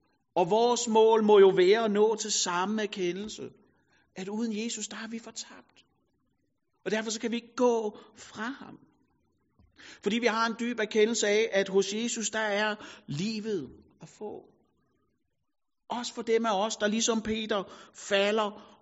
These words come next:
og falder dybt i livet. Uanset om det så er det offentlige eller det skjulte. Jeg tror, der er mange af os herinde, vi har oplevet,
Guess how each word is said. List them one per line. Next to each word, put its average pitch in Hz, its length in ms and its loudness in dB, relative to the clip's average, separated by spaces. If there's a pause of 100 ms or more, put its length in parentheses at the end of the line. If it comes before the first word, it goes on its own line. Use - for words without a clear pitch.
og 170 100 -12
falder 208 360 -10 (160)
dybt 214 380 -10 (300)
i 208 120 -6
livet. 240 420 -6 (1500)
Uanset 226 400 -6
om 214 60 -6
det 196 120 -4
så 220 100 -8
er 214 120 -8
det 190 160 -6
offentlige 202 360 -6
eller 160 140 -2
det 160 120 -10
skjulte. - 520 -10 (2000)
Jeg 196 100 -8
tror, 233 140 -6
der 220 80 -6
er 208 80 -6
mange 214 340 -8
af 214 40 -8
os 214 100 -12
herinde, 208 320 -4
vi 214 100 -8
har 220 240 -6
oplevet, 156 640 -2